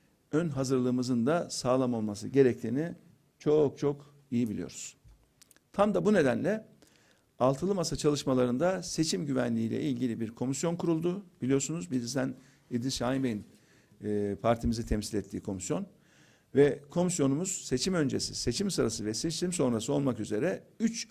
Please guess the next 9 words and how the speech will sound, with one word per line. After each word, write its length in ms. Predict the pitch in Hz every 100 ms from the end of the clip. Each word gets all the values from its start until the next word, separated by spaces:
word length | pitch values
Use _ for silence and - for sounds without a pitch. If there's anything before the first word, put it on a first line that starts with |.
| -
ayrı 480 | 135 123 113 90 82
zaman 420 | 127 156 151 139
planlamasını 580 | 123 113 104 101 - 165
yaptı 380 | 139 - 185
ve 140 | 151 139
bu 100 | 156
planlamaları 540 | 156 131 123 120 123
da 220 | 180 202 - _ _ -
kamuoyuyla 640 | 156 135 131 165 190 -